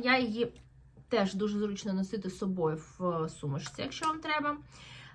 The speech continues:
В неї, е, велике дзеркальце, воно от ще заклеєне. Тут є також пуховочка, вони її, до речі, змінили з минулого разу, тому за цю нічого сказати не можу, вона інша, реально, р-, раніше була інша пуховка.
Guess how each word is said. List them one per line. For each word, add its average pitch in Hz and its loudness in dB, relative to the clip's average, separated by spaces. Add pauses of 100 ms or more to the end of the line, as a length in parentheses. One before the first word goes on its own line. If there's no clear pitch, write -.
В 196 -2
неї, 240 4
е, 185 2
велике 240 6
дзеркальце, 180 -4 (240)
воно 240 -2
от 240 -8
ще 214 -2
заклеєне. 202 0
Тут 294 0
є 220 2
також 196 4
пуховочка, 320 0
вони 190 2
її, 214 0
до 190 0
речі, 196 -8
змінили 180 2
з 151 -6
минулого 160 -2
разу, 466 0 (840)
тому 185 2 (160)
за 190 0
цю - -6
нічого 190 0
сказати 180 0
не 175 2
можу, 277 2
вона 185 4
інша, 160 0
реально, 156 2
р-, 160 -2
раніше 202 2
була 185 2
інша 180 2
пуховка. 147 -4